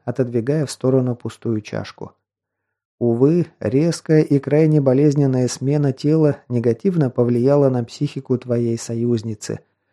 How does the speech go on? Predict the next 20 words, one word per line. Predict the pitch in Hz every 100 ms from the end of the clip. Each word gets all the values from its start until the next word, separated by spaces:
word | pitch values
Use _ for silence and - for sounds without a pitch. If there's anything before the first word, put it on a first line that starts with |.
| _ -
восстановившаяся | 117 - - 110 107 113 110 104 104 - 110
благодаря | 117 107 110 110 123
продолжительному | 110 113 113 104 131 131 131 117 117
общению | 110 - 139 135 117
с | 113
тобой | - 117 117 107
социальность | - 120 - 135 147 127 101 -
бывшего | 120 113 - 113 110
исчадия | 113 - 113 101 98 98
испарилась, | 120 - 131 147 175 123 - - _ _ _ _ _
как | 185 180
кубик | - 147 151 151 135
льда | 123 117 110
в | 107
пустыне. | - 120 - 120 110 101 - _ _ _ _
Уцелела | - 117 147 175 196 185
лишь | 160 143 -
тёмная | - 170 156 139
суть | 135 - 151 135
исчадия. | 104 - 117 101 98 98